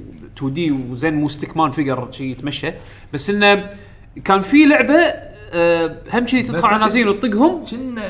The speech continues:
Speaker 1: تصوير من فوق.
Speaker 2: كنا هم كونا-، آه، إيه،
Speaker 1: مو
Speaker 2: كنا
Speaker 1: كونامي، لا، لا، مو، مو
Speaker 2: كونامي؟
Speaker 1: يابانية،
Speaker 2: آه.
Speaker 1: لا.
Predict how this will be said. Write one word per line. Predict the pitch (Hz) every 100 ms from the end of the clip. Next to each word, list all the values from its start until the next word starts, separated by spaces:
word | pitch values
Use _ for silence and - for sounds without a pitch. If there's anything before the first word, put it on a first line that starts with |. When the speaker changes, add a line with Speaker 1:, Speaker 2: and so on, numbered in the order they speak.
| 180
Speaker 1:
تصوير | 214 247 226
من | 202
فوق. | 180 127 - - -
Speaker 2:
كنا | 226 208 180 175
هم |
كونا-، | 170 131 113 123
آه، | 127 123 127 127
إيه، | 131 127 127
Speaker 1:
مو | 190
Speaker 2:
كنا | 214
Speaker 1:
كونامي، | 233 196 185
لا، |
لا، | 185
مو، | 165
مو | 190
Speaker 2:
كونامي؟ | 156 196
Speaker 1:
يابانية، | 196 185 143 131
Speaker 2:
آه. |
Speaker 1:
لا. | 139